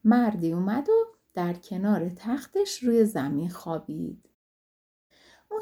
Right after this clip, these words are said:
هیچ وقت نتونست اون مرد رو ببینه. مرد فقط شبها که چراغ خاموش می‌کرد، ظاهر می‌شد و قبل از اینکه صبح بشه، ناپدید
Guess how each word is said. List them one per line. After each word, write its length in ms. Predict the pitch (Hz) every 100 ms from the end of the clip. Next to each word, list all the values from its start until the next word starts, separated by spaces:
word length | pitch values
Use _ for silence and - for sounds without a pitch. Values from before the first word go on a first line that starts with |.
| 440
هیچ 240 | 381 -
وقت 220 | 320 311 -
نتونست 680 | 202 214 175 160 170 -
اون 120 | 175 156
مرد 360 | 160 156 156
رو 100 | -
ببینه. 760 | 170 143 135 151 160 151 151 175 - _ _ _ _ -
مرد 340 | 254 226 -
فقط 380 | 196 190 208 185
شبها 500 | - 190 175 180 214
که 160 | 208 170
چراغ 380 | - 170 170
خاموش 640 | 170 - 170 170 175 - 175
می‌کرد، 480 | 175 208 226 392 415 _ _ _ -
ظاهر 460 | 175 170 160 160 160
می‌شد 680 | 160 165 - 165 165 165 - _ _ _ -
و 140 | 165 -
قبل 260 | 226 220
از 200 | 147 170
اینکه 240 | 175 175 165
صبح 420 | - - 180 180
بشه، 320 | - 208 - 381 - _ -
ناپدید 680 | 175 160 - - - 170 175